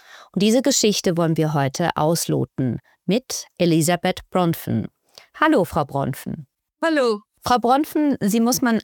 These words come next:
Speaker 1: eigentlich nicht vorstellen, vor allem nicht einer Schweizer Hörerschaft. Ich tue es daher nur in aller Kürze trotzdem.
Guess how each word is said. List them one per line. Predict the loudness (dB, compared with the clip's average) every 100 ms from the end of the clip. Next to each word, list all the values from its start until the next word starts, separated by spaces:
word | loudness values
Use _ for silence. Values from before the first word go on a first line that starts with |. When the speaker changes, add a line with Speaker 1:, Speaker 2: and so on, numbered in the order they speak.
| -2
Speaker 1:
eigentlich | 0 2 2 2 0
nicht | 0 0 -2
vorstellen, | -4 0 0 0 0 0 0 0
vor | 0 -2
allem | 0 0
nicht | 0 0
einer | -2 0 -2
Schweizer | 0 0 0 0 0
Hörerschaft. | 0 0 -2 0 -2 -2
Ich | -4
tue | -2
es | -2 -2 -2
daher | 0 0 0 0 0 0
nur | -2 -2 0
in | -2 0
aller | 0 0
Kürze | -2 -2 -2 -2 -6
trotzdem. | -2 -2 0 -2 0 2 2